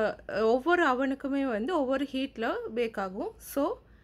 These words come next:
நீங்க வந்து ஒரு பன்னெண்டு நிமிஷத்துல வந்து எடுத்து check பண்ணி பாருங்க. ஓகேவா இருந்தா எடுத்துருங்க. இல்லாட்டி ஒரு பதினஞ்சு நிமிஷம் நீங்க வந்து இது bake பண்ணணும். ஓகே, நம்ம இப்போ இது வந்து bake பண்ணிடலாம். இப்போ பாருங்க, நம்ம cup cake வந்து நல்லா bake ஆயிட்டு,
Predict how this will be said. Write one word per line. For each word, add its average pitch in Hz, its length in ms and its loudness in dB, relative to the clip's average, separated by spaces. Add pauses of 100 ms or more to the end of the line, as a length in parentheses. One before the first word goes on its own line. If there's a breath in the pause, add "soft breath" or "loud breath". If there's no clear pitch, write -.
(200 soft breath)
நீங்க 277 220 2
வந்து 277 180 2
ஒரு 330 200 0
பன்னெண்டு 339 460 2
நிமிஷத்துல 294 420 0
வந்து 240 280 -2
எடுத்து 370 300 0
check 285 220 -6
பண்ணி 262 160 -2
பாருங்க. 185 400 -6 (580 soft breath)
ஓகேவா 277 420 2
இருந்தா 226 280 0
எடுத்துருங்க. 214 380 -4 (100)
இல்லாட்டி 254 240 0
ஒரு 339 200 -2
பதினஞ்சு 285 380 2
நிமிஷம் 233 280 -2
நீங்க 247 160 -2
வந்து 247 180 -6
இது 277 140 -8
bake 208 260 -4
பண்ணணும். 175 340 -8 (560)
ஓகே, 226 260 0
நம்ம 233 200 2
இப்போ 208 160 -4
இது 190 100 -4
வந்து 254 400 -4
bake 233 260 0
பண்ணிடலாம். 185 460 -4 (2250)
இப்போ 233 260 -10
பாருங்க, 226 500 -2
நம்ம 262 240 -2
cup 220 320 -4
cake 269 240 -4
வந்து 220 380 0
நல்லா 233 220 0
bake 208 320 -2
ஆயிட்டு, 196 360 -2